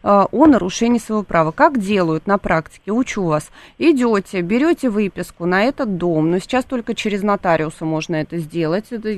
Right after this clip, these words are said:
были поправки в законодательстве, самой нельзя прийти взять в М Ф Ц. Берёте к нотариусу, идёте, заказываете эти выписки для судебных разбирательств, а, и узнаёте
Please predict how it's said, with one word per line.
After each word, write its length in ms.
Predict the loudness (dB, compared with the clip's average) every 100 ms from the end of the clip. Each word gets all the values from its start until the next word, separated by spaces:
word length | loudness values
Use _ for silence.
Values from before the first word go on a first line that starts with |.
| -4
были 260 | -4 -4
поправки 500 | -4 -4 -2 -4 -4
в 40 | -12
законодательстве, 960 | -12 -6 -4 0 -2 -2 -10 -8 -10
самой 340 | -8 -6 -2 0
нельзя 320 | 0 -2 -6
прийти 360 | -6 -12 -10 -10
взять 300 | -4 -6 -4
в 40 |
М 80 | -6
Ф 180 | -6 -12 -8
Ц. 100 | -10 -10 -16 0
Берёте 540 | 4 4 4 2 -4
к 60 | 2
нотариусу, 760 | 2 2 -2 -2 -4 -6 -6
идёте, 480 | -4 -2 -4 -4 -10 -14 -20 -14
заказываете 840 | 0 2 4 2 2 0 -6 -6 -10
эти 140 | -6
выписки 520 | -2 -2 -4 -8 -8
для 260 | -4 2 2
судебных 580 | 2 -6 -6 -2 -4 -4
разбирательств, 760 | -8 -4 0 0 0 -6 -14 _ _ -20 -6
а, 260 | 2 6 6 4
и 260 | 4 4 4
узнаёте 1000 | 0 6 8 8 4 0 -2 -2 -2 -2